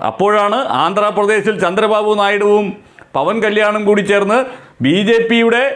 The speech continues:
പേരോ ബി ജെ പിയുടെ ഒരു നേതാക്കളുടെയും ചിത്രങ്ങളോ ഉൾപ്പെടുത്താതെ പുറത്തുവിട്ട അവരുടെ പ്രകടന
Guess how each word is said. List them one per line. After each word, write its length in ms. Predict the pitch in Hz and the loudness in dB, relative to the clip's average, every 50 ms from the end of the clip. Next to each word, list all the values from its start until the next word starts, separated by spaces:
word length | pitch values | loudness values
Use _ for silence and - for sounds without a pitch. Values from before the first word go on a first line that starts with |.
| - - - - | -8 -10 -6 -2
പേരോ 440 | 165 165 180 202 214 226 233 247 285 294 294 - - - - - - 127 | 0 0 0 0 2 2 2 2 2 0 -2 -4 -10 -18 -20 -10 -4 0
ബി 100 | 143 170 202 220 | 0 2 2 2
ജെ 80 | 226 233 - - | 2 0 2 0
പിയുടെ 220 | 240 233 233 247 226 202 | 0 0 2 2 2 2
ഒരു 120 | 202 226 254 226 220 | 2 2 2 0 0
നേതാക്കളുടെയും 680 | 208 220 220 226 226 220 202 226 226 226 226 226 247 247 - - | 0 0 0 0 0 0 0 2 2 4 4 2 2 0 0 -2
ചിത്രങ്ങളോ 520 | 180 151 226 233 233 226 233 233 233 240 254 269 214 | -2 0 0 0 0 0 0 2 2 2 2 2 0
ഉൾപ്പെടുത്താതെ 680 | 196 190 202 240 233 226 214 220 226 220 220 226 247 233 208 | 0 0 0 -2 -2 0 0 0 0 0 2 0 0 0 0
പുറത്തുവിട്ട 460 | 214 220 214 - 233 226 214 - 233 254 240 214 | 0 0 0 0 0 0 0 0 0 0 2 2
അവരുടെ 260 | 196 220 226 233 233 226 233 | 0 0 0 0 -2 -2 -2
പ്രകടന 280 | 202 202 220 226 233 | -2 -2 0 0 0